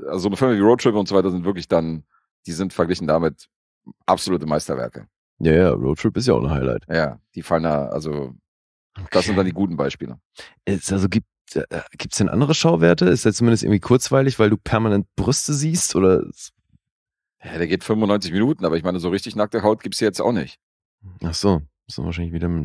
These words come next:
Speaker 2: eine Rating-Frage, ne? Oder?
Speaker 1: Weiß jetzt nicht, weil ich war wahrscheinlich sechzehner Rating oder so wird er haben, denk ich mal.
Speaker 2: Mhm.
Speaker 1: Aber, ähm,
Speaker 2: Wenig nackte Haut, okay.
Speaker 1: wenig nackte Haut, aber halt viel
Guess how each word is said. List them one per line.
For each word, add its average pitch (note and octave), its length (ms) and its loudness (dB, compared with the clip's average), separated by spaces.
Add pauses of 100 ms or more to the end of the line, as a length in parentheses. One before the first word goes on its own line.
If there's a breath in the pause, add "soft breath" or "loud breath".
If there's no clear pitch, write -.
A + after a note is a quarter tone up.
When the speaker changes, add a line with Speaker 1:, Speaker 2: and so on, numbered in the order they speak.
(140)
Speaker 2:
eine E2+ 140 -2
Rating-Frage, E2 640 0
ne? B2 160 -2 (640)
Oder? D#2 280 -2
Speaker 1:
Weiß D#2+ 400 -2
jetzt D#2+ 100 -8
nicht, D#2 160 -10
weil D#2+ 140 -2
ich D#2+ 120 -6
war E2 260 0
wahrscheinlich F2 280 -4
sechzehner C#2 340 -6
Rating C#2 240 -6
oder C#2 120 -10
so D2 100 -10
wird C#2 100 -10
er C#2 60 -6
haben, C#2 240 -4
denk B1+ 160 -16
ich - 60 -20
mal. D2 140 -10 (200)
Speaker 2:
Mhm. D#2+ 380 -2 (460 soft breath)
Speaker 1:
Aber, D2 580 0
ähm, C2 600 -10 (460)
Speaker 2:
Wenig D2+ 260 -2
nackte - 240 -6
Haut, - 340 -8
okay. - 240 -4
Speaker 1:
wenig G2 220 2
nackte F#2 260 -2
Haut, E2+ 220 2
aber C#2+ 140 -2
halt E2 160 0
viel C#2+ 580 -6